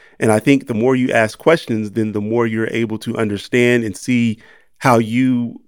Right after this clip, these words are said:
naturally and authentically can fit in and can benefit from being in there. And so avenues or opportunities will present themselves as you ask more questions about other people's histories and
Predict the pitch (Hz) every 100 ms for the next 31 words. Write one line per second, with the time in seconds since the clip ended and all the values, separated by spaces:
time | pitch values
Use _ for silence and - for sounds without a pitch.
0 | _ 110 117 113 - 117 113 101 98 160
1 | 156 135 101 98 104 _ _ _ - 117
2 | - 131 117 117 110 110 107 - 104 113
3 | 110 - 101 95 - _ _ 110 95 113
4 | 107 110 110 92 - 104 - 110 107 -
5 | - _ 135 131 127 127 127 123 120 110
6 | 98 - 117 113 - 127 117 117 104 107
7 | 104 107 110 147 117 104 113 104 98 -
8 | 110 104 113 110 113 113 101 - 127 123
9 | - 104 98 101 101 113 120 - 131 120
10 | 131 - 127 123 104 92